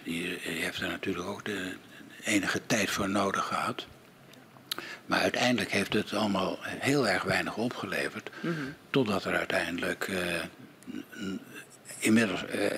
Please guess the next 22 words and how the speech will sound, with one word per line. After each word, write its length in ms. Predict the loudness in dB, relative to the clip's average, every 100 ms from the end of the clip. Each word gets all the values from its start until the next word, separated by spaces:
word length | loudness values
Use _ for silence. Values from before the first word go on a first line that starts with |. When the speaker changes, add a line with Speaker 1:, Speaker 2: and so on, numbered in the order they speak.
| 0 0 -4 0
Speaker 1:
onder 320 | 4 6 6
een 100 | 6
nieuwe 260 | 6 6 6
minister 640 | 4 4 4 4 2 -4 -4 -8 -8 -10 -10 -12 -14 -8
een, 340 | 0 2 2 0
eh, 220 | 2 2
flinke 380 | 4 4 2 2
aardbeving 760 | 2 2 4 4 2 0 0
in, 160 | 0 0
in 240 | 0 2
Zeerijp 680 | 4 6 6 6 4 2 -4 0
plaatsvond 640 | 2 2 0 0 0 0
in, 240 | 0 0 0
eh, 140 | 0
januari 600 | 2 4 4 4 4 4
tweeduizend 680 | 4 4 4 2 2 2 0
achttien. 500 | 2 2 2 2 2
En, 440 | 0 0 2 2
eh, 180 | 2 2 -2 -8 -8 -8 0
ja, 220 | 0 0 0
in 160 | 4
mijn, 360 | 6 4 2